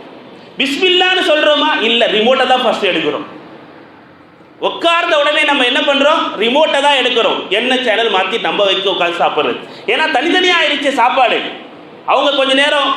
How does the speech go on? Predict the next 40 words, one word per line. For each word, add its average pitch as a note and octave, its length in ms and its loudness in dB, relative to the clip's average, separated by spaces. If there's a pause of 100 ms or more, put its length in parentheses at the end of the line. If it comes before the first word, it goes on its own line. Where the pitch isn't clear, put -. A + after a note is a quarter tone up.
கார்ட்டூன் C#4 400 2
பார்த்துட்டு C4 280 4
சாப்பிட்டு B3+ 400 2
போயிடுவாங்க, G#3 400 2 (320)
இவங்க D4 260 0
கொஞ்ச C4+ 220 2
நேரம் C#4 260 4
சீரியல் C#4 460 0
பார்த்துட்டு B3+ 300 0
சாப்பிட்டுட்டு B3 300 0
போயிடுவாங்க, G#3 480 2 (200)
நம்ம D#4 280 0
கொஞ்ச C#4+ 200 0
நேரம் C#4 320 2
நியூஸை D#4 320 2
பார்ப்போம், G#3+ 380 2 (160)
நம்ம D4+ 240 2
கொஞ்ச D4 200 0
நேரம் D4 180 2
ஐ B3 100 0
பி C#4 220 0
எல் A#3+ 180 0
பார்ப்போம். D#3 440 0 (680)
இன்னைக்கு C#4+ 320 2
அது D4 180 0
மாதிரி D#4 200 2
ஆயிடுச்சு. B3 580 -2 (720)
இப்படி C#4 600 0 (180)
ஒவ்வொருத்தரும் E4+ 800 2
சாப்பிடுற E4 460 2
நேரம் C#4 400 2
நமக்கான D4+ 540 0
தொலைக்காட்சி D4 600 2
அல்ல, C4 180 2
தொலைக்காட்சி C#4+ 680 2
பெட்டியை B3+ 320 0
பார்த்துட்டு B3 280 2
தான் C4+ 140 4
என்ன C#4+ 160 2
பண்றோம்? C4+ 260 2